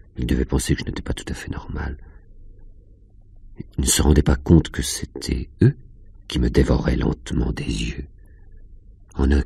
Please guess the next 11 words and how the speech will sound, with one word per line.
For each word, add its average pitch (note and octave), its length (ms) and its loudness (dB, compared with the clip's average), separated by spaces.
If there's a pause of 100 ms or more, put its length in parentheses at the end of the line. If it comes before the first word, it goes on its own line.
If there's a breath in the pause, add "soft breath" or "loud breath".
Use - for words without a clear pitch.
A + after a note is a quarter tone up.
(100)
cannibalisme C2 720 2
d'or. B1+ 520 -6 (2000 loud breath)
Loin G#2 420 10
d'eux, C2+ 300 2 (1900 loud breath)
je - 180 0
ne D#2 60 4
pouvais D2 260 0
penser - 400 0
à B1 40 0
autre - 260 -6
chose, - 640 -10